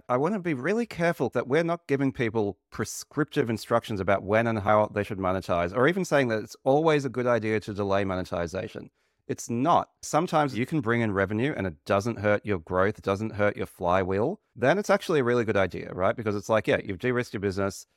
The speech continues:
you're starting to perhaps decrease your burn rate as that revenue actually comes in. Great. There are other times when you actually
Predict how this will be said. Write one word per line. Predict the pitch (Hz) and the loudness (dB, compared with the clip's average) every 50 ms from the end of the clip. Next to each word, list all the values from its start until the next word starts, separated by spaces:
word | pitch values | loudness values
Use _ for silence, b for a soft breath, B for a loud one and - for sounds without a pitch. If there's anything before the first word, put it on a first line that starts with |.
| _ _ - | _ _ -4
you're | - 104 98 | -2 -2 -2
starting | - - - 110 107 107 104 107 104 104 | -2 0 2 4 4 4 4 2 -2 -4
to | - - - 104 98 | -6 -4 -4 -4 -4
perhaps | 92 - 95 95 92 90 - | -2 -2 0 0 0 -2 -2
decrease | - - 107 98 - 113 101 - | -6 -4 -4 -2 0 -2 -2 -2
your | 101 85 | -4 -4
burn | 73 92 92 98 101 | -2 0 0 0 2
rate | 104 110 120 - | 2 0 0 0
as | - 107 95 87 - | 0 0 0 0 0
that | 101 92 - | -4 -4 -4
revenue | - 98 101 95 98 95 90 87 | -2 -4 -2 -2 -2 -4 -4 -4
actually | 87 92 - - 101 92 | -4 -6 -6 -6 -8 -8
comes | - - 85 87 82 107 | -8 -8 -8 -8 -6 -6
in. | 123 160 160 | -6 -8 -8
Great. | - - 104 101 90 - - _ _ _ _ _ _ | -6 -2 0 0 0 0 -4 _ _ _ _ _ _
There | - 113 110 | 0 2 2
are | 113 - - | 2 2 2
other | - 233 277 269 | 2 2 4 2
times | - - - 95 90 87 87 117 - - | 2 2 0 2 2 2 0 -2 -4 -2
when | 135 139 | -2 -2
you | 143 - - | -2 -2 -2
actually | 165 196 - - - 180 165 151 147 139 139 | -4 -4 -4 -6 -6 -4 -2 -2 -2 -2 -4